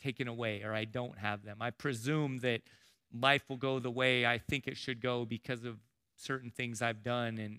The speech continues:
and yet I'm reminded that's just not the way it is. So, Lord, this morning as we come into a subject that affects all of our lives, money, finances,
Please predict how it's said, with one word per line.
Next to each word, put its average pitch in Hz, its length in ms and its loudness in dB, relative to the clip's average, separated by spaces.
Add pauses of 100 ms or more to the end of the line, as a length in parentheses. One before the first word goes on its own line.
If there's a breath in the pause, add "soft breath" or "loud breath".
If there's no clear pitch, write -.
and 110 220 -6
yet 110 340 0
I'm 113 280 -6
reminded 113 680 -4
that's 110 240 -4
just - 240 -12
not 113 220 -4
the 117 60 -10
way 113 240 -4
it 107 100 -6
is. 107 400 -8 (760)
So, 170 140 4
Lord, 160 240 6
this 170 240 6
morning 160 380 4
as 127 120 -2
we 156 480 2
come 160 460 4
into 151 400 2
a 135 60 2
subject 127 720 2 (260)
that 131 220 2
affects - 560 0 (100)
all 151 220 4
of 156 100 2
our 160 140 4
lives, 147 540 -2 (500)
money, 135 460 6 (100)
finances, 151 840 2